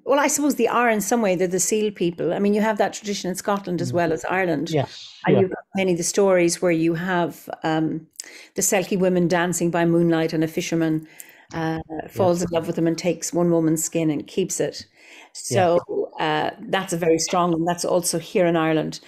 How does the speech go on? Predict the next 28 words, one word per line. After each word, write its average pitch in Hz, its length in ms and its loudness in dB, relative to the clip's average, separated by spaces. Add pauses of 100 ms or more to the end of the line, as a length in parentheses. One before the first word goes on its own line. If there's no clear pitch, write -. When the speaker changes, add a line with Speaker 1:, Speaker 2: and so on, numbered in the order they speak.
(340)
Speaker 1:
And 202 120 2
in 196 120 4
Tory 254 400 4
Island 175 280 2
particularly, 170 920 -2
they 180 140 4
believe 170 520 2 (280)
that - 420 -4 (360)
the 185 100 -2
seals 185 480 4
there 165 440 2
are 165 120 2
the 160 100 -2
brothers 156 420 0
of 160 140 -4
Lugh. 156 420 0 (1200)
Speaker 2:
Right. 160 360 -2 (540)
Okay. 160 260 -12 (1900)
So - 120 -2
that's 143 260 0
an 147 120 2
ongoing 156 560 2
belief 110 480 -8 (500)
to - 60 -8
this 220 60 2
Speaker 1:
Yeah. 233 160 2
Speaker 2:
day 147 220 -4
then. 110 200 -6